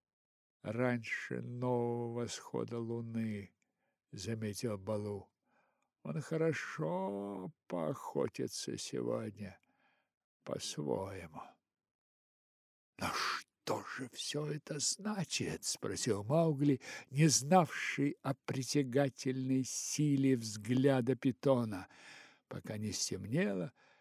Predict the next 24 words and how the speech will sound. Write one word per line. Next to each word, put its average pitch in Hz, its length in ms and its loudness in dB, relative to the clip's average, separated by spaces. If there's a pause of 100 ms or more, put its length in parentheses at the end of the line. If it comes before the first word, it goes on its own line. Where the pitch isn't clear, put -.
(200)
я 110 140 6
видел 165 300 10
только 175 320 6
большую 170 440 8
змею, 165 360 12
которая 165 540 8 (220)
делала 147 520 10
какие-то 147 440 6
глупые 151 480 12
фигуры 151 520 12
и 127 40 6
круги, 131 400 8
а 139 160 12
у 127 180 8
Као 165 460 8
весь 143 260 6
нос 165 220 4
разбит». 151 520 6 (280)
«Хо-хо-хо!» 202 540 10 (880)
«Маугли!» 131 1700 -2 (960)
сердито 101 760 -4
остановила 98 680 -4
мальчика 98 480 -4
Багира. 98 560 -6